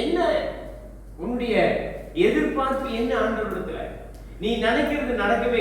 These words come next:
இல்லையா? சாத்தான் உனக்கு எதிராவே கிரியை செய்து கொண்டிருக்கிறான். ஆனா எதை குறித்து கவலைப்பட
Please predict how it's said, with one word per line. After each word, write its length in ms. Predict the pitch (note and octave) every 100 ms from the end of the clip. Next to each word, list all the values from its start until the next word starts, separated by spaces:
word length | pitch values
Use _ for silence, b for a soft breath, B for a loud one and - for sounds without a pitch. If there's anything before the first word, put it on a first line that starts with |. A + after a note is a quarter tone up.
| E3+
இல்லையா? 300 | D3+ F3+ G#3+ - - - - - - - - - - G#3
சாத்தான் 420 | A3+ - C4+ B3
உனக்கு 240 | A3+ G3+
எதிராவே 440 | A3 C4 B3+ B3 A3 - - - - - - - - - -
கிரியை 280 | A#3 C4 B3+ G#3
செய்து 200 | F3+ E3+
கொண்டிருக்கிறான். 500 | D#3+ D3+ - C3+ -
ஆனா 100 | F3 A3
எதை 160 | B3+ E4+
குறித்து 340 | - F4 E4+ A#4+
கவலைப்பட 460 | A#3 G3+ G3+ -